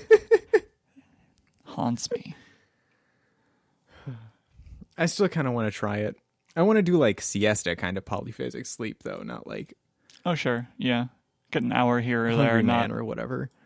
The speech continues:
Speaker 1: Mm-hmm.
Speaker 2: The Einstein sleep method. I'm pretty sure you just slept in a bed like a normal human.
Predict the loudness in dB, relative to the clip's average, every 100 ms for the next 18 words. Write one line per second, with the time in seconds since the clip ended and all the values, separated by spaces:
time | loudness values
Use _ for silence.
0 | _ _ -6 -2 -2 -4 -8 _ _ _
1 | _ _ -10 -4 -4 -2 -2 -2 -4 -6
2 | -8 -8 -4 -2 -2 -4 -6 -6 -4 -4
3 | -6 -10 -18 -18 -18 -18 -16 -12 -4 -2
4 | -2 2 2 2 -2 0 -2 -2 -6 -6
5 | -4 -4 -2 0 -2 -4 -10 -8 -6 -4
6 | -4 -4 -2 -2 -2 -2 -6